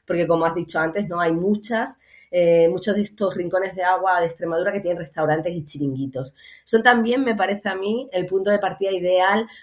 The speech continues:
no solo para ir a refrescarse, ¿no? Sino para conocer ese entorno en el que se encuentran y, bueno, y los municipios a los que pertenecen.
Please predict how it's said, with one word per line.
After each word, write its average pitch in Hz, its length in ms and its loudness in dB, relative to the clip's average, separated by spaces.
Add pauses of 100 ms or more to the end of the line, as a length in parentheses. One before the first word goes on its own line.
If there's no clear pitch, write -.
no 226 120 0
solo 240 260 4
para 190 140 2
ir 196 100 4
a 202 80 6
refrescarse, 175 760 -2
¿no? 202 240 -4 (320)
Sino 202 260 4
para 190 200 8
conocer 190 340 4
ese 220 160 2
entorno 202 380 2
en 208 80 4
el 196 100 2
que 185 80 -2
se 175 140 -4
encuentran 175 680 -2
y, 160 540 0
bueno, 160 200 2
y 151 60 2
los 151 280 -2
municipios 160 500 -2
a 175 60 -4
los 170 100 -2
que 151 140 -4
pertenecen. 135 680 -4